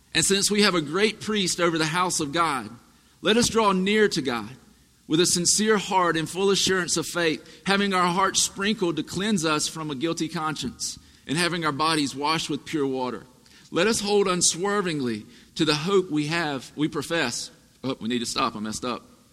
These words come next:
"For we, for he who promised is faithful. And let us consider how we may spur one another on towards love and good deeds. Let us not give up meeting together as some are in the habit of doing, but let us encourage one another,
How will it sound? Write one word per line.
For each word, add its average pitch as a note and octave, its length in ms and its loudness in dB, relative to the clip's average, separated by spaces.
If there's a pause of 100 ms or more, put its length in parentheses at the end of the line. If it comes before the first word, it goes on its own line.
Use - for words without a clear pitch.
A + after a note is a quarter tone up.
(720)
"For E3 80 0
we, F#3+ 300 2
for - 260 -2
he G#3+ 180 4
who G3+ 80 2
promised F3+ 640 -2 (220)
is C3 160 0
faithful. F#3 460 2 (600)
And D3 100 2
let G#3+ 140 4
us A#3 100 4
consider G#3 420 0
how F3+ 180 0
we F3+ 180 -2
may E3+ 120 -2
spur F#3 420 -2
one F#3+ 180 -2
another F3 340 -2
on D#3+ 260 -6
towards C3 320 -4
love D#3+ 300 0
and D3+ 140 -6
good C#3 200 -2
deeds. C#3 340 0 (220)
Let F3 200 2
us A3 160 0
not F#3 240 -2
give F3+ 180 0
up F#3 160 2
meeting F#3+ 320 -2
together D#3 500 -2
as C#3 160 -2
some F3+ 240 0
are F3 60 -2
in E3 80 -4
the D#3 80 -4
habit D#3 340 -2
of C3 140 -4
doing, C#3+ 360 2 (260)
but D#3 100 0
let G#3 220 2
us G#3 160 0
encourage F#3+ 520 -2
one D3 160 -4
another, A#2 320 -4